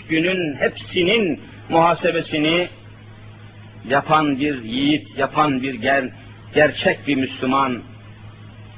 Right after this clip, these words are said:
muhasebe şuuruna sahip bir Müslüman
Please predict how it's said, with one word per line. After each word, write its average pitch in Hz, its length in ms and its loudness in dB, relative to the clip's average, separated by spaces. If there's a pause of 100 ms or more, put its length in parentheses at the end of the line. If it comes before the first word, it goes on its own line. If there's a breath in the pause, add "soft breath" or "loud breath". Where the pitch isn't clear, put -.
(320)
muhasebe 147 880 4 (680)
şuuruna 147 680 2 (100)
sahip 139 420 2
bir 139 80 0
Müslüman 131 600 0